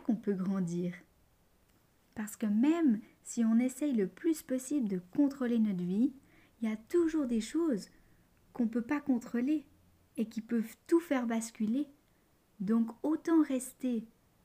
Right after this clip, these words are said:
ouvert au changement et l'embrasser pour qu'il nous apporte le meilleur.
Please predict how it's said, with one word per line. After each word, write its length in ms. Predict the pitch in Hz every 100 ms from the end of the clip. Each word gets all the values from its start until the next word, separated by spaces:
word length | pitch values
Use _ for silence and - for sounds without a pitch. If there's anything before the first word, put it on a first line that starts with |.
| _ _ -
ouvert 580 | 269 214 208 320 233 185 - _ _ _ -
au 100 | 311
changement 680 | - 254 233 202 190 233 - _ _ _ _ -
et 280 | 196 190 202
l'embrasser 760 | 285 302 226 202 196 - 311 - _ _ _ _ _
pour 160 | - 220
qu'il 200 | - 208
nous 220 | 202 190
apporte 400 | 233 233 277 -
le 80 | 202
meilleur. 680 | 190 208 226 220 302 226